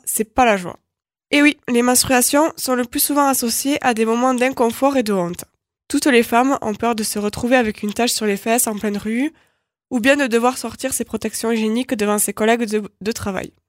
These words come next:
Sans parler du fait de se demander « Mais comment vais-je faire pour changer ma protection hygiénique aujourd'hui ? »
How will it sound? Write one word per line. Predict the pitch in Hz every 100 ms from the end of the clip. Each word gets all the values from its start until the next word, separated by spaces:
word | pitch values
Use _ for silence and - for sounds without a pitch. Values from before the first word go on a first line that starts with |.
| _ _ _ _ -
Sans | 320
parler | 311 254 262
du | 233
fait | 226 262
de |
se | 226 208
demander « | 220 208 175 220 - _ -
Mais | 220 220
comment | - 302 294 311
vais-je | 262 214
faire | 208 247 254
pour | 247 214
changer | - 233 233
ma | 233 208
protection | 269 262 247 - 254 -
hygiénique | 240 226 226 226
aujourd'hui ? » | 214 202 175 - -